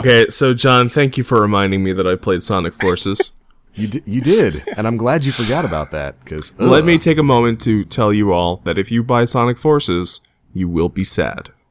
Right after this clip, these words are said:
Speaker 2: Rip.
Speaker 1: That is not like you'll be disappointed with the game, or you will, uh, you won't,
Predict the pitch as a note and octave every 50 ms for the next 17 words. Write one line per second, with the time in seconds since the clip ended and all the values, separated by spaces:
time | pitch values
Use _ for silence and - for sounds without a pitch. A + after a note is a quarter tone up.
0 | _ _ _ _ _ _ _ _ _ _ - - E2+ F2 F2 - F#3 - _ -
1 | - - - - - A#2 C3 E3 F3 - F#3 F3+ F3 F3 - C#3 C3 C3 C3 -
2 | - - - - - - B2+ B2+ A#2+ B2 A2+ G#2+ A2+ - B2+ A2 - A#2+ G#2 A2
3 | A2 G2 G2 - F#2+ F#2 G#2 F#2+ F#2+ G2 A#2+ C3 C3+ _ _ _ _ - F#2+ G2+
4 | F#2+ F2 F2+ G2 G2 G2+ G2+ G#2+ G#2+ G#2+ G#2 G#2 G#2+ G2 G2+ G#2 _ _ _ _
5 | _ _ _ _ _ - - G2 F#2 F#2 F2+ F2+ F#2 G#2 A2 A2 A2+ A2+ A2 A2
6 | - -